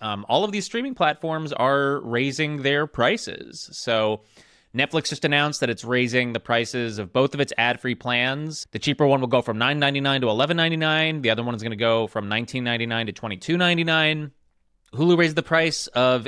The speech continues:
its service by twenty percent over the summer, by fourteen ninety-nine to seventeen ninety-nine.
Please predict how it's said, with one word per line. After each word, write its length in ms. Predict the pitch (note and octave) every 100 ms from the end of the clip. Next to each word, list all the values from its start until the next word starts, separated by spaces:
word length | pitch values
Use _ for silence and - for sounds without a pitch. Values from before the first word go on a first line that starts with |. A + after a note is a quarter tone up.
| -
its 200 | D3+ -
service 340 | F3+ E3+ E3+
by 140 | - A#2+
twenty 240 | - C3+
percent 340 | A2 - F3
over 160 | G3+ F#3
the 80 | F3+
summer, 340 | F#3+ F3 F#3
by 140 | C#3 G2
fourteen 520 | - D3 F3 G3+ F#3+
ninety-nine 440 | F#3 F3+ F3+ F3+
to 80 | E3+
seventeen 480 | - B2 E3 E3+ E3
ninety-nine. 640 | D#3+ D#3+ D#3 D3+ D3 C#3+